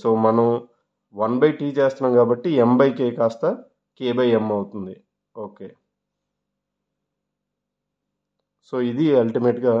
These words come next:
మనం ఒక స్ప్రింగ్ మాస్ సిస్టమ్‌కి ఎలా కాలిక్యులేట్ చేయాలి అనేది. చాలా వరకు మనకి ఎగ్జామ్స్‌లో ఫ్రీ vibration of spring కనుక్కోండి, లేదా స్ప్రింగ్ మాస్ సిస్టమ్‌కి డెరివేషన్ కనుక్కోండి అనేది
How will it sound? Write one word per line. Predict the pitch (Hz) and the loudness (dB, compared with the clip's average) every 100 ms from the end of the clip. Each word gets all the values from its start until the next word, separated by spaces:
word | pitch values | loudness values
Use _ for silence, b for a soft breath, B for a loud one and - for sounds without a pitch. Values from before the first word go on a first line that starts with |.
| - b b _ - | -2 b b _ -12
మనం | 113 117 107 | -6 -2 -2
ఒక | 117 113 113 - - - | 0 2 2 -4 -20 -20
స్ప్రింగ్ | _ 127 135 156 143 | _ -4 0 4 4
మాస్ | 135 131 | 2 -2
సిస్టమ్‌కి | 117 - 120 127 120 113 | -6 -4 -4 -2 2 4
ఎలా | 113 120 | 2 4
కాలిక్యులేట్ | 113 110 110 - | 0 0 -4 -2
చేయాలి | 110 107 107 107 | 0 2 2 2
అనేది. | 104 101 135 117 | 0 -4 -2 0
చాలా | 113 117 | 4 4
వరకు | 110 107 113 110 b b b _ 117 | 2 -2 -6 -6 b b b _ -8
మనకి | 110 107 113 113 - - 113 | -8 -6 -6 -6 -8 -12 -12
ఎగ్జామ్స్‌లో | 107 120 120 120 117 | 0 0 2 0 0
ఫ్రీ | 127 127 123 | 2 4 6
vibration | 113 113 113 123 110 110 | 4 2 0 0 0 0
of | - - | -2 -16
spring | - 110 110 113 | -10 -8 -2 -2
కనుక్కోండి, | 107 - 107 107 107 | -2 -2 -2 0 0
లేదా | 107 110 113 | 2 0 -2
స్ప్రింగ్ | 113 113 117 | -2 2 4
మాస్ | 110 110 117 | 2 2 -6
సిస్టమ్‌కి | 107 120 107 104 107 | -8 -6 -6 -6 2
డెరివేషన్ | 107 107 110 113 104 | 2 4 0 -2 -4
కనుక్కోండి | 104 101 110 104 104 104 | -4 -2 -4 -2 -4 -4
అనేది | 104 101 120 | -6 -6 -6